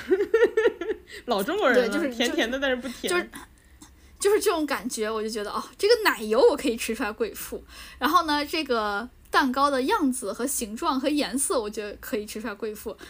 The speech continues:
Speaker 2: 然后合在一起，就是我吃，我大概成为了可能十几口的贵妇吧，这样样子。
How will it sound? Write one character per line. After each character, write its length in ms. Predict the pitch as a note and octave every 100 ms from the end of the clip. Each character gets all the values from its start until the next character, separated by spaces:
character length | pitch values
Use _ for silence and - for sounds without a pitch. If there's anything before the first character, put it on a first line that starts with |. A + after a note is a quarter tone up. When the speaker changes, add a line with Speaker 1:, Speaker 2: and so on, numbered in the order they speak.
| -
Speaker 2:
然 100 | C#4
后 60 | E4
合 160 | E4+
在 160 | C#4+ E4+
一 100 | E4
起， 260 | E4 C4
就 140 | B3 B3+
是 140 | -
我 160 | A3 G3
吃， 220 | - C#4+
我 160 | A#3+ A3
大 160 | B3
概 140 | B3 A3
成 260 | - G#3
为 140 | A3 G3+
了 120 | G#3
可 180 | - G3
能 180 | F#3+ G3 - -
十 260 | - G#3+
几 140 | A3+ A#3+
口 180 | - -
的 100 | F#3
贵 220 | A#3 F#3+
妇 240 | - G3
吧， 160 | E3+ -
这 100 | G3
样 140 | D#3+
样 140 | - - -
子。 160 | -